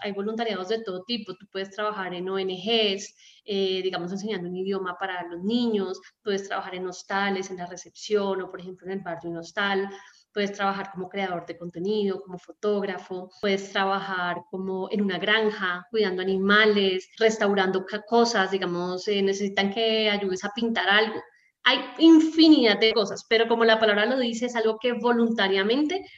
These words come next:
tú estás dispuesto a hacer. No, no te pagan nada a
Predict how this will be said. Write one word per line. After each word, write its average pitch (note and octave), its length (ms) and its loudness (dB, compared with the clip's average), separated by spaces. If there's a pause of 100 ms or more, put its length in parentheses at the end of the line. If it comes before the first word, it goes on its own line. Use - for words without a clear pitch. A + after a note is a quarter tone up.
(260)
tú A3+ 80 4
estás G#3+ 260 2
dispuesto G#3+ 600 -2
a F#3+ 40 -4
hacer. G3 300 -2 (320)
No, A#3+ 440 4
no A#3+ 280 4
te A3+ 120 4
pagan A#3 480 4
nada A#3 300 6 (220)
a G#3 60 -8